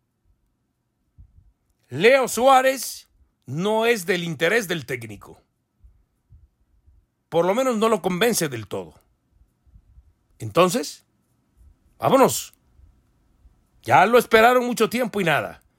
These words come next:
Roger Martínez de contentillo. Y cuando había hecho lo imposible, convencer y ganarse un lugar en la mente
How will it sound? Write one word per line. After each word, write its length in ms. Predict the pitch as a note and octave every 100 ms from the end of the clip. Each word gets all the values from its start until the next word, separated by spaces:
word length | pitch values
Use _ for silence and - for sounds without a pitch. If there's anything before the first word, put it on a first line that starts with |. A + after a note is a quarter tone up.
| _ _ _ _ -
Roger 420 | - A#3 D4 C#4
Martínez 520 | A3 G#3 C#4+ D4+ D4
de 120 | G#3 F#3+
contentillo. 720 | G3+ G#3 F#3+ A#3 D3 G#2 - _ _ _ _ _ _ _ _ _ _ _
Y 160 | A3+ A3+
cuando 520 | - A#3 A3+ A3 A3+
había 420 | A3 C#4 D4 C4
hecho 300 | C4+ - A#3+
lo 100 | A3
imposible, 1000 | A3+ G#3 - G#3+ - D4 A3 D3 B2 G#2+ _ _ _ _ _ _ -
convencer 1300 | A#3+ B3+ C4 B3 A#3+ A#3+ A3 - D4 D4 B3+ F#3 - -
y 160 | A#3
ganarse 760 | A3+ A#3 C4+ D#4 D4+ C4 - G#3+
un 240 | C4+ D4
lugar 720 | A#3+ G#3+ D4+ D4+ A3+ D3+ A#2+ - _ _ _ _
en 280 | A3+ A#3 A#3
la 140 | A#3
mente 840 | B3+ D#4 D#4+ C4+ G3 - B2+ E2+